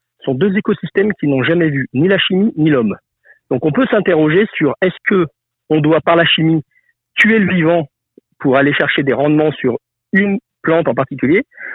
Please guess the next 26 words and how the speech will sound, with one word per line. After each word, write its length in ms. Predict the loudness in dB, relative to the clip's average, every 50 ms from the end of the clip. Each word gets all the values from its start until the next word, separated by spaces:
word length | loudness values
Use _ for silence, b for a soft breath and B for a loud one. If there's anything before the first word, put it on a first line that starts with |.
| B B
ou 100 | 0 0
est-ce 80 | 0 0
qu'on 140 | -2 -4 -2
ferait 180 | 0 0 -2 0 0
pas 120 | 0 0
mieux 260 | 2 2 2 2 2
avec 160 | 2 0 -2 -2
nos 100 | -4 -4
connaissances 480 | -2 0 0 0 0 0 -2 -2 -2 -2
agronomiques, 440 | -2 0 0 0 2 2 2 0 -2
je 60 | -2 -4
pense 160 | -4 -2 -2
à 40 | -2
la 80 | -4 -4 _ _ _ -2
permaculture 520 | 0 0 0 -2 -2 -6 -6 -4 -4 -4
par 120 | -2 -2 -2
exemple, 340 | -2 0 -2 -2 -2 -4 -6 B B B B B B B -8
de 140 | -4 -2 0
mettre 300 | 0 0 0 -2 -2 0
le 120 | 0 0 -2 -2 -2
sol 280 | 0 2 2 2 0 -2 _ _ _ _ _ _ _ _ _ _
en 180 | -2 0 2 2
état 240 | 0 0 0 0 0
de 100 | 0 0
produire 500 | -2 -2 -4 -4 -2 -2 -2 -2 -2 -4 -8 _ _ _ _
plus 220 | -2 -2 -2 -2